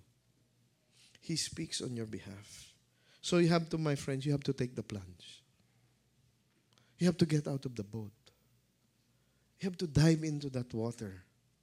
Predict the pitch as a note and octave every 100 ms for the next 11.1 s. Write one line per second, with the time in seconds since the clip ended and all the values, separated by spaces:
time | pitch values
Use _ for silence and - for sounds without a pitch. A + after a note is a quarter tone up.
0 | _ _ _ _ _ _ _ _ - D3+
1 | - C3 B2 E3+ - D3 D3 - A#2 G2
2 | - _ _ _ _ _ _ - B2+ B2
3 | E3+ F3 E3 D#3+ D3 C#3 C3 C#3 C3+ C#3
4 | B2+ - A#2 - _ _ _ _ _ _
5 | _ _ _ - B2 A#2+ A#2 A2+ A2+ _
6 | _ _ _ _ B2+ B2 A#2 - - A#2
7 | G#2 G2 - - _ _ _ _ _ _
8 | _ _ _ _ _ _ _ _ _ -
9 | C3 D#3 D3+ C3+ - - C#3+ D#3 D#3 D#3+
10 | D3 C#3 D3 D3+ G2 A2 - B2 - -